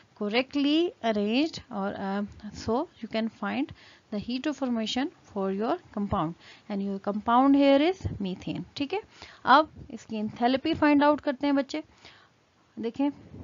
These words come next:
enthalpy इसकी calculate करेंगे। Enthalpy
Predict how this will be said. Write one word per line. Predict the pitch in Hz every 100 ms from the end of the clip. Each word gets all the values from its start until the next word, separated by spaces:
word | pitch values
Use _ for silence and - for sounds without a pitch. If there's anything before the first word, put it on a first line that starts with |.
| - _ _ _ _ _ _ -
enthalpy | - - 226 226 233 277
इसकी | 285 -
calculate | 262 262 254 269 269 -
करेंगे। | 262 262 269 330 - - - _ _ _ _ -
Enthalpy | 220 240 226 226 269